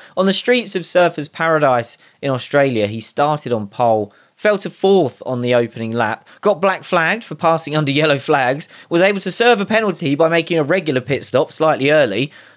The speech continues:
uh, which confused the hell out of me when I was researching this,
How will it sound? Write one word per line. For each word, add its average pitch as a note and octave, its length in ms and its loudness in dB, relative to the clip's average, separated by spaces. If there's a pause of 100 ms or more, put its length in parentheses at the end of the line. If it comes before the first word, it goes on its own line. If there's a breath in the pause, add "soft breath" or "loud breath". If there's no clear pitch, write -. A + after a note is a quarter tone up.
(100)
uh, A#2+ 160 0
which A#2 160 -6
confused A#2 540 -6
the G2 60 -4
hell A#2+ 200 -4
out F#2 80 -2
of F2 60 -8
me F#2 100 -8
when F#2 100 -8
I F#2 40 -4
was F#2 140 -6
researching G2 460 -4
this, G2 220 -6